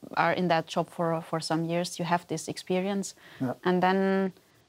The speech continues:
Speaker 1: it works while you rehearse. You, you, you just keep going on, going on. What, what do you need next day? So the, the thing is,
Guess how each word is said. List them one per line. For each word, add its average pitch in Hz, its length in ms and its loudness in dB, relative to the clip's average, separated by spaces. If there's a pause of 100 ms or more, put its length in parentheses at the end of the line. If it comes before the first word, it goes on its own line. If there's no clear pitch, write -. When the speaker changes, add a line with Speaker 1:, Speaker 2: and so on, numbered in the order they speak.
(420)
Speaker 1:
it 175 140 2
works 202 400 4
while 185 240 6
you 190 80 2
rehearse. 175 640 2 (100)
You, 170 160 0
you, 170 600 2 (220)
you 196 140 4
just - 340 0
keep 208 220 4
going 190 200 6
on, 180 180 4
going 185 260 4
on. 180 180 6
What, 185 180 2
what 185 180 0
do 190 80 0
you 185 120 2
need 185 280 -2
next - 420 -4
day? 156 300 0 (280)
So 185 240 4
the, 190 320 2
the 196 80 4
thing 285 240 4
is, - 320 -2